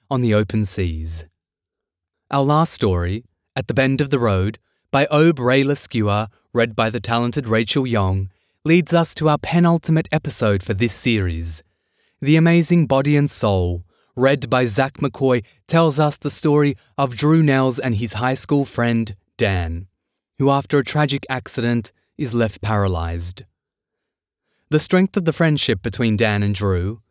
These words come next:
enduring and overcoming crises, are what drew me to Body and Soul. Drew's flowing prose, part meditation on youth, part homage to a dear friend,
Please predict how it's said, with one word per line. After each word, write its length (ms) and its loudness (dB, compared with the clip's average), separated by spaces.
enduring 520 2
and 80 2
overcoming 540 0
crises, 580 -4
are 120 0
what 180 0
drew 280 4
me 200 2
to 100 -4
Body 240 0
and 140 0
Soul. 500 -4
Drew's 440 2
flowing 420 2
prose, 600 -2
part 240 -4
meditation 640 -2
on 160 0
youth, 320 0
part 340 -2
homage 480 0
to 140 -2
a 40 0
dear 240 0
friend, 500 0